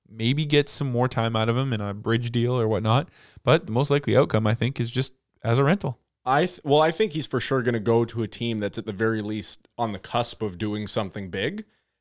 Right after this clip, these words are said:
Speaker 2: And I think typically when a young, talented player goes to a team like that, they want to stay, right? They don't wanna get shipped out, or they, they don't care as much about the money in free agency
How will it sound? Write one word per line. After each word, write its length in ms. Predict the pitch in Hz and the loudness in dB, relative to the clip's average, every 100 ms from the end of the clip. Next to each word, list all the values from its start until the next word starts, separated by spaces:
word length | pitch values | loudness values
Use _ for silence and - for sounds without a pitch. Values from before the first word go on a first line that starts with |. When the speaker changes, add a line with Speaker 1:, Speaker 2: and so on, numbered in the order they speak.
| _ | _
Speaker 2:
And 120 | 139 | 0
I 60 | 135 | 2
think 280 | 151 226 - | 2 -2 -2
typically 460 | 196 - - 143 | -2 -2 -2 0
when 180 | 131 127 | 2 2
a 40 | 123 | 0
young, 580 | 104 117 131 131 110 - _ - | 0 0 0 -2 -4 -12 _ -2
talented 440 | 117 123 120 113 | 0 2 0 -4
player 220 | - 123 107 | 0 0 2
goes 280 | 107 117 - | 0 0 -2
to 100 | 101 | -6
a 40 | |
team 220 | - 131 | -4 -2
like 180 | 147 101 | 0 -2
that, 300 | 98 90 - _ | -2 -4 -4 _
they 80 | 101 | -4
want 260 | 113 147 | 0 0
to 60 | - | -2
stay, 460 | - - 123 - - _ _ _ _ _ _ | -6 -2 -2 -4 -10 _ _ _ _ _ _
right? 240 | 104 117 120 | -2 -2 0
They 140 | 117 | 2
don't 160 | 123 117 | 2 4
wanna 260 | 110 151 | 4 4
get 300 | 131 110 107 | 2 -2 -4
shipped 320 | - 110 98 104 | -4 -4 -4 -4
out, 180 | 90 | -4
or 40 | 98 | -4
they, 140 | 117 | -4
they 120 | 135 147 | -2 0
don't 160 | 151 | -2
care 320 | - 139 135 123 | 0 0 2 0
as 200 | 120 98 | -2 -2
much 260 | 113 120 | -4 -4
about 220 | 107 107 107 | -4 -4 -2
the 60 | |
money 260 | 101 110 107 | -4 -4 -4
in 80 | 95 | -6
free 240 | 104 95 | -8 -4
agency 580 | 131 123 101 95 92 | -4 -4 -8 -8 -10